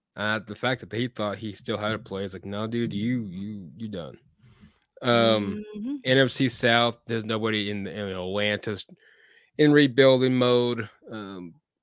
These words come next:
Speaker 1: you know, Carolina's no threat. Tampa would be your biggest one. Uh, New Orleans, I'm not really concerned about. And then you look at your North, which is, yeah, whatever.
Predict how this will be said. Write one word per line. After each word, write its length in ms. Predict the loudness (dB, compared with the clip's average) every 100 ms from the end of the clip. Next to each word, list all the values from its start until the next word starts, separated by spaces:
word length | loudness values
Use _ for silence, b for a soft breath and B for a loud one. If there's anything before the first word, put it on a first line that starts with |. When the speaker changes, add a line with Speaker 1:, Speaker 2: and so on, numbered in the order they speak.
| _
Speaker 1:
you 100 | -12
know, 80 | -12
Carolina's 760 | -6 0 0 0 0 0 -2
no 400 | -4 -6 -4 -6 -10
threat. 500 | -8 -4 -4 -6 -10 _ _ _ _ _
Tampa 380 | -2 0 0 -2
would 180 | -4 -4
be 100 | -6
your 100 | -4
biggest 420 | -2 0 -2 -6
one. 400 | -6 -4 -6 -8 _ _ _ _ _
Uh, 180 | -12 -8
New 220 | -2 0
Orleans, 360 | 0 0 -2 -6
I'm 100 | -6
not 260 | -6 -6
really 400 | -8 -10 -8 -10 -14 _ _ _ _ _
concerned 380 | -10 -8 -6 -6
about. 360 | -6 -4 -4 -6 -12 -20 _ _ _ _ _ 0
And 80 | 4
then 100 | 4
you 120 | 4
look 220 | 2 2
at 200 | -2 0
your 80 | 2
North, 420 | 4 4 4 2
which 220 | -4 -6
is, 200 | -8 -10 -16 -20 -12
yeah, 280 | -8 -8 -10 _
whatever. 480 | -8 -4 -4 -4